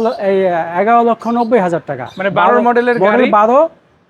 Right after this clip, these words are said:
Speaker 1: রেজিস্ট্রেশনও বারো। এটা
Speaker 2: বাংলাদেশের
Speaker 1: ব্র্যান্ড নিউ
Speaker 2: জন্য
Speaker 1: আসছে।
Speaker 2: মাইলেজ আসা গাড়ি বা ব্র্যান্ড
Speaker 1: জি।
Speaker 2: নিউ আসা
Speaker 1: আর
Speaker 2: গাড়ি।
Speaker 1: এটা কিন্তু ভাই অরিজিনাল কালার, শুধু
Speaker 2: অরিজিনাল।
Speaker 1: খালি বাম্পারটা টাচ আপ হয়েছে।
Speaker 2: বাম্পার
Speaker 1: হ্যাঁ,
Speaker 2: টাচ আপ হয়েছে,
Speaker 1: লাইট,
Speaker 2: but maximum but original।
Speaker 1: গ্লাস যা আছে, এভরিথিং সব অরিজিনাল,
Speaker 2: সব
Speaker 1: ইঞ্জিনটা
Speaker 2: অরিজিনাল
Speaker 1: পর্যন্ত
Speaker 2: আছে।
Speaker 1: অরিজিনাল।
Speaker 2: এবং এটা একটা
Speaker 1: হ্যাঁ।
Speaker 2: কথা বলে রাখি, আপনি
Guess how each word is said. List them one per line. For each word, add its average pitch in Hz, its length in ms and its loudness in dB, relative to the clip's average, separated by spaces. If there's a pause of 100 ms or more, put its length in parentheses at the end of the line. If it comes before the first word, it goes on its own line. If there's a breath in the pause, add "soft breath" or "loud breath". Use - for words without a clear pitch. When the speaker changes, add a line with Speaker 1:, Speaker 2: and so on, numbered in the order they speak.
(240)
Speaker 1:
রেজিস্ট্রেশনও 233 500 -2
বারো। 151 240 0
এটা 247 80 -8
Speaker 2:
বাংলাদেশের 180 320 -2
Speaker 1:
ব্র্যান্ড 226 240 4
নিউ 226 80 2
Speaker 2:
জন্য 208 100 2
Speaker 1:
আসছে। 226 200 0
Speaker 2:
মাইলেজ 185 100 0
আসা 214 180 -2
গাড়ি 202 200 0
বা 208 100 -2
ব্র্যান্ড 190 280 0
Speaker 1:
জি। 202 60 -6
Speaker 2:
নিউ 202 160 -2
আসা 180 180 -4
Speaker 1:
আর 180 60 -4
Speaker 2:
গাড়ি। 175 160 2
Speaker 1:
এটা 226 120 2
কিন্তু 247 240 2 (100)
ভাই 214 180 4
অরিজিনাল 214 600 0
কালার, 165 220 2
শুধু 156 140 -12
Speaker 2:
অরিজিনাল। 208 240 0
Speaker 1:
খালি 226 220 2 (160)
বাম্পারটা 196 360 0
টাচ - 240 -2
আপ 160 120 -6
হয়েছে। 131 200 -10 (160)
Speaker 2:
বাম্পার 165 240 -6
Speaker 1:
হ্যাঁ, 202 180 2
Speaker 2:
টাচ 165 60 0
আপ 170 60 2
হয়েছে, 196 240 4
Speaker 1:
লাইট, - 20 -4
Speaker 2:
but 208 160 -10
maximum 208 280 -10
but 190 160 -6
original। 180 160 -4
Speaker 1:
গ্লাস 214 340 4 (340)
যা 190 120 2 (160)
আছে, 220 220 -4
এভরিথিং 190 300 -10 (100)
সব 233 140 0 (100)
অরিজিনাল, 156 340 -8
Speaker 2:
সব 180 100 -2
Speaker 1:
ইঞ্জিনটা 208 80 4
Speaker 2:
অরিজিনাল 226 280 2
Speaker 1:
পর্যন্ত 214 160 0
Speaker 2:
আছে। 175 80 -2
Speaker 1:
অরিজিনাল। 135 360 -6 (200)
Speaker 2:
এবং 269 240 2
এটা 285 120 0
একটা 254 180 -2
Speaker 1:
হ্যাঁ। 262 100 0
Speaker 2:
কথা 254 100 -2
বলে 254 160 2
রাখি, 247 260 0
আপনি 277 120 -2